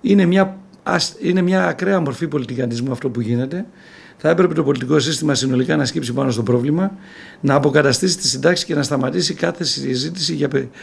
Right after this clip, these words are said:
για περαιτέρω περικοπή. Οι συνταξιούχοι δεν αντέχουν άλλον επεγμό και δεν αντέχουν άλλον να παίζουν με τα νεύρα τους. Νομίζω ότι είναι μια κοροϊδία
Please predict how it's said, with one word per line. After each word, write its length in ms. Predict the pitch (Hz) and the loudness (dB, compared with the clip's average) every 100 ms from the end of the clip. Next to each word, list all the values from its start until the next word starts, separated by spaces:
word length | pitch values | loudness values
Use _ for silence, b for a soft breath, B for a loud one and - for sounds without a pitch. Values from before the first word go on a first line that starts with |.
| B | B
για 160 | - 131 | 0 2
περαιτέρω 420 | 127 123 120 143 | 2 2 2 0
περικοπή. 480 | 131 123 117 110 101 - - B B B B B | 2 0 0 -2 -4 -8 -20 B B B B B
Οι 80 | - | -4
συνταξιούχοι 480 | 120 135 120 190 156 | 0 2 4 2 2
δεν 120 | 175 | 2
αντέχουν 400 | 151 156 131 139 | 2 2 2 2
άλλον 200 | 147 139 | 2 0
επεγμό 520 | 107 107 117 165 190 B B B B B | -2 -2 0 -2 -4 B B B B B
και 120 | 139 | 0
δεν 180 | 175 165 | 2 2
αντέχουν 440 | 139 165 151 135 | 2 0 2 0
άλλον 160 | 165 170 | 2 0
να 100 | 131 | -2
παίζουν 220 | 165 160 | -2 -4
με 60 | |
τα 120 | 135 127 | -2 0
νεύρα 260 | 123 104 | -2 -2
τους. 280 | 95 - - - B B B B B B - | -8 -14 -20 -20 B B B B B B -4
Νομίζω 360 | 135 143 147 160 | 0 2 4 2
ότι 120 | 151 | 2
είναι 140 | 151 | 2
μια 380 | 143 156 143 117 - - | 4 4 2 -2 -8 0
κοροϊδία 760 | 143 131 123 120 160 190 | 2 4 4 4 2 2